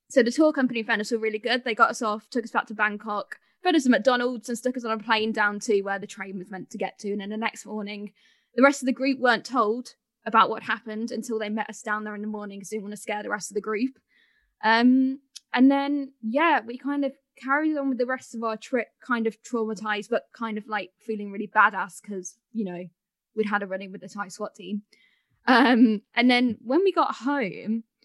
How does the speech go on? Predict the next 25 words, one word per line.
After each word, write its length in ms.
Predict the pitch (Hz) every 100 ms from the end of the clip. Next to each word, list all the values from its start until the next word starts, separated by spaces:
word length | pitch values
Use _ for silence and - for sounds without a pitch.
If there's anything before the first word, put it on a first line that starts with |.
| _ _ _ _ _ _ -
oh 160 | 240
yeah, 180 | 208 214
I 40 |
remember 280 | 214 269 294
ringing 220 | 277 262
my 60 | 240
mum 160 | 220 208
and 80 |
dad, 300 | 208 202 180 185
actually, 420 | 196 - 190 185
FaceTiming 500 | 220 202 220 196 190
them 160 | 185
back 220 | 185 208 214
in 80 |
Bangkok 360 | 202 196 202 -
and 80 | 214
being 100 | 196
like, 260 | 185 180 - _ _ -
"Hi, 380 | 370 294 254 226
um, 480 | - 240 240 233 233 _ _ - _ _ _ _ -
it's 200 | 247 359
all 120 | 415
right, 340 | 254 185 302 -
I'm 140 | 226
fine, 520 | 214 285 202 214 294